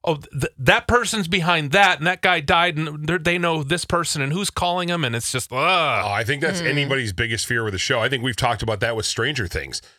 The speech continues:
Speaker 2: Stranger Things has their new season coming out, uh, forever from now, but it, it, you just worry that they're gonna just ruin these shows with their last season. So it's a little disheartening to hear that it's just kind of all over the place, but you still gotta complete it. It's still a great show.
Speaker 1: If you're,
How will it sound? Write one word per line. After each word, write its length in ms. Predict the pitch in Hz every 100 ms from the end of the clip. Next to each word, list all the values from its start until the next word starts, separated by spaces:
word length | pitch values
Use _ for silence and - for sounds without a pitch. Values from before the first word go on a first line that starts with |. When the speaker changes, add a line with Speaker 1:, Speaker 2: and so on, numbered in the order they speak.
| _
Speaker 2:
Stranger 400 | - 135 131 135
Things 320 | 120 135 131 113
has 240 | 117 104
their 100 | 123
new 140 | 127
season 280 | 117 127 117
coming 240 | 107 117 113
out, 220 | 110 87
uh, 80 | 80 76 85 - 90
forever 460 | 104 107 98 92
from 200 | - 98
now, 200 | 90 85
but 160 | 87 90 - -
it, 100 | - -
it, 80 | 143
you 120 | 147
just 160 | 151
worry 220 | 131 165 165
that 100 | 147
they're 120 | 147
gonna 160 | 151
just 160 | 139 127
ruin 260 | 127 143 151
these 160 | 131
shows 400 | - 151 156 117
with 80 | 110
their 140 | 117
last 280 | 113 117 107
season. 280 | 139 143 107
So 160 | 101 107
it's 100 | 120
a 60 |
little 200 | 143 180
disheartening 600 | 143 127 - 127 110 107
to 40 | 98
hear 280 | 101 101 - - -
that 120 | 117 104
it's 100 | 104
just 140 | 110
kind 160 | 117 107
of 80 |
all 220 | 98 95 92
over 180 | 101
the 100 | 95
place, 320 | 78 85 85 -
but 200 | 101 113
you 80 |
still 180 | 101 190
gotta 160 | 117 90
complete 480 | 92 82 - 107 80
it. 140 | 87
It's 160 | 95 -
still 160 | 147
a 60 | 113
great 340 | 85 104 113
show. 360 | - 98 95 120 139
Speaker 1:
If 160 | 127
you're, 220 | 151 170